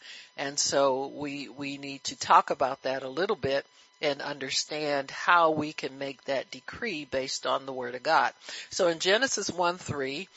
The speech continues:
uh, there was a decree from heaven. This was in the beginning, in the creation of the earth, and God said, "Let there be light," and there was light.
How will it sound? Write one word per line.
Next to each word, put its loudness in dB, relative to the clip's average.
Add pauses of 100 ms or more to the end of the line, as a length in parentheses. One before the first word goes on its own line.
(200)
uh, -2
there 4
was 0
a -2
decree -4
from -2
heaven. 4 (220)
This -2
was -2
in 0
the -6
beginning, -4 (240)
in -8
the -8
creation 0
of -4
the -8
earth, -2
and -4
God 4
said, 0 (360)
"Let 4
there 0
be -4
light," 4 (140)
and -2
there 2
was 0
light. -8